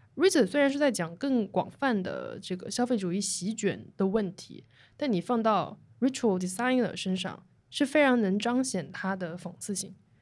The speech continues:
就无论 ritual designer 他们怎么自己看待自己的工作，不管是说架起来人与人之间的联系也好，创造一种精-，新的精神支柱也好，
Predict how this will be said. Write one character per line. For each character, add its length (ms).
就 60
无 200
论 400
ritual 220
designer 360
他 120
们 120
怎 160
么 160
自 220
己 220
看 280
待 140
自 160
己 80
的 100
工 240
作， 380
不 80
管 180
是 140
说 180
架 220
起 140
来 100
人 120
与 60
人 160
之 100
间 120
的 60
联 200
系 160
也 140
好， 180
创 240
造 160
一 60
种 160
精-， 320
新 300
的 180
精 180
神 200
支 120
柱 160
也 120
好， 200